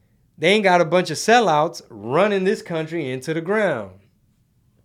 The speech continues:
It's getting crucial, y'all. It's getting real crucial. Uh, Gerardo Galvez says, "Not good. Next thing, they gonna be trying to take over."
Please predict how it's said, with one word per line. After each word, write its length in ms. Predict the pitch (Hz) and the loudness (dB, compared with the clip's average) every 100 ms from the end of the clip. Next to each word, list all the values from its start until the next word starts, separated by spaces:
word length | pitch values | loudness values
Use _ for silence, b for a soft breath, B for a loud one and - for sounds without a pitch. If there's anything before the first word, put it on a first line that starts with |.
| _ _ _ B B B B _ _ _ _ | _ _ _ B B B B _ _ _ _
It's 160 | 123 110 | -12 -2
getting 220 | 165 190 | 0 0
crucial, 400 | - - 233 175 | 0 0 0 0
y'all. 260 | 160 151 147 | 2 4 4
It's 100 | 139 | 2
getting 220 | 170 156 | -2 0
real 180 | 175 185 | 0 0
crucial. 560 | - 214 185 147 139 - b b b b b b b b - | -2 -4 -4 -8 -12 -16 b b b b b b b b -8
Uh, 640 | 127 127 127 123 120 120 | -2 2 2 2 -2 -4
Gerardo 600 | 123 - 139 139 147 147 | -8 -8 -2 2 2 2
Galvez 460 | 139 131 135 135 127 | 2 0 2 0 0
says, 220 | 131 104 | -6 -6
"Not 380 | 117 151 147 113 | -2 -2 -4 0
good. 500 | 165 190 147 131 165 | 4 4 4 -2 -10
Next 360 | 117 135 139 - | -6 -4 -4 -4
thing, 360 | 156 151 139 113 | -2 -2 -2 -4
they 120 | 123 | -4
gonna 120 | 127 | -4
be 120 | 120 | -8
trying 260 | - 131 113 | -6 -6 -6
to 60 | |
take 340 | 90 - 139 147 | -8 -6 -4 -2
over." 440 | 147 139 104 98 | 0 -2 -6 -16